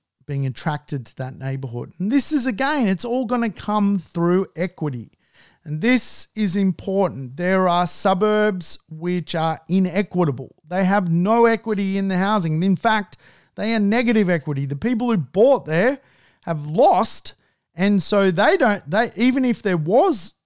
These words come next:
uh, capital growth, it may only get them back to a position where they break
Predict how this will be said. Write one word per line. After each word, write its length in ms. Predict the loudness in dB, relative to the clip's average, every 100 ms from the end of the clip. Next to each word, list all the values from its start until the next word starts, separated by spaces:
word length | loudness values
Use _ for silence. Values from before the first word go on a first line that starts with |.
| _ -8
uh, 140 | -6 -2
capital 340 | -4 -2 -4
growth, 440 | 0 2 0 -2 _ _ _ _ _ -8
it 100 | -4
may 240 | 0 2 2
only 180 | 0 0
get 280 | -2 -4 -2
them 160 | -2
back 340 | 0 -2 -2 -8
to 380 | -2 0 0 -2
a 80 | -6
position 800 | -6 -2 -2 -2 -4 -4 -6 -8
where 420 | -10 -6 -4 -4
they 280 | -6 -4 -4
break 420 | -4 -2 -2 -2